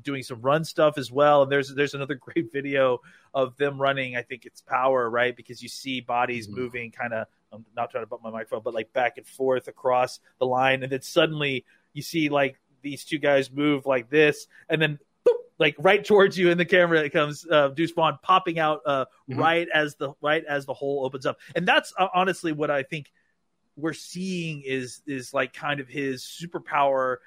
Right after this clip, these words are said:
Speaker 1: is the reason he's able to be so small and run between the tackles is because his timing on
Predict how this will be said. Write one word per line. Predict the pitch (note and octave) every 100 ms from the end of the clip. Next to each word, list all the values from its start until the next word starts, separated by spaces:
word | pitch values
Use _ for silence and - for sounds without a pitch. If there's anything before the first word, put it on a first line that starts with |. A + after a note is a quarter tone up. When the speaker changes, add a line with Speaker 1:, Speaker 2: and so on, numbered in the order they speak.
| -
Speaker 1:
is | F3+ F#3 _ _ _ _ -
the | E3+
reason | E3+ C4 B3+ B3
he's | F3 G#3 - - - - -
able | E3+ F#3 E3+ D#3+ D3 -
to | D3+ C#3 C3 B2+
be | D3+
so | E3 E3
small | - D3+ D3
and | C3+
run | C#3+
between | C#3 D3+ C3
the |
tackles | - D3 C#3+ E3 D3+
is | D3+ -
because | D3+ E3
his | E3 C#3+ -
timing | - F3+ G3 A3 G3+ E3 D3+ D3 - _ _ _ _
on | D#3+ E3 E3 D#3 D3+ D3